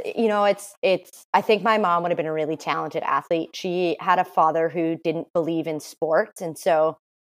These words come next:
she was allowed to compete in the local high school meets, but school always had to come first, and so she wasn't allowed to pursue her athletic abilities. So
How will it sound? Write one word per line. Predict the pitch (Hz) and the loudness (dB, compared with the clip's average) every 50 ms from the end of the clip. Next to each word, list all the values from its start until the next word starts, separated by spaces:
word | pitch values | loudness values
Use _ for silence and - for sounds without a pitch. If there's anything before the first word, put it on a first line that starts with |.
| _ _ | _ _
she | - - 269 269 | -2 2 4 4
was | 262 254 | 6 8
allowed | 311 294 247 214 190 196 190 | 8 8 10 10 8 8 6
to | 208 202 | 2 -2
compete | - 208 - - 175 185 175 175 175 | -2 -2 -4 -2 -4 -2 -2 -2 -4
in | - 175 175 170 | -4 -4 -4 -4
the | 165 160 160 160 160 | -4 -4 -2 -2 -4
local | 156 147 160 156 - - 185 180 | -4 -4 -6 -6 -2 2 0 2
high | 147 151 156 165 | 2 2 -2 -2
school | - - 214 214 214 220 | -2 -2 0 0 2 2
meets, | 220 240 269 277 - | 0 0 -2 -4 -4
but | - - 180 165 - - _ _ _ - | 0 4 4 4 4 0 _ _ _ -18
school | - - - 180 170 165 170 170 160 - - | -18 -12 -6 -2 0 2 4 4 4 6 6
always | 147 151 151 160 170 165 | 6 8 8 6 2 2
had | - 156 139 | 0 -2 -2
to | - 160 | -2 -6
come | - - 156 147 _ - | -6 -4 -8 -8 _ 0
first, | 160 160 208 - - - 190 | 2 4 4 2 0 -2 -8
and | 170 - | -8 -8
so | - - 190 165 156 | -6 -2 0 0 0
she | 151 - - 202 | 0 -4 -4 -4
wasn't | 175 160 175 180 160 160 170 170 - | -2 2 2 0 0 0 -4 -8 -4
allowed | - 170 170 165 165 165 165 165 160 160 160 160 - _ _ _ _ _ _ _ _ _ - | 0 0 2 4 4 4 2 2 2 0 -2 -4 -6 _ _ _ _ _ _ _ _ _ -2
to | 226 | -2
pursue | 214 - 196 190 - - - 190 175 170 165 165 165 160 160 151 143 _ _ _ _ _ _ _ | -2 0 0 -2 -2 0 -2 0 0 2 2 0 0 0 -2 -4 -6 _ _ _ _ _ _ _
her | - 175 170 | -2 2 2
athletic | 160 160 - 180 175 170 160 - | 2 4 4 4 2 2 2 -2
abilities. | 160 - 143 147 170 214 254 247 - _ _ | -4 -2 0 2 2 2 0 -2 -4 _ _
So | - 233 233 220 214 - | 0 4 4 4 4 2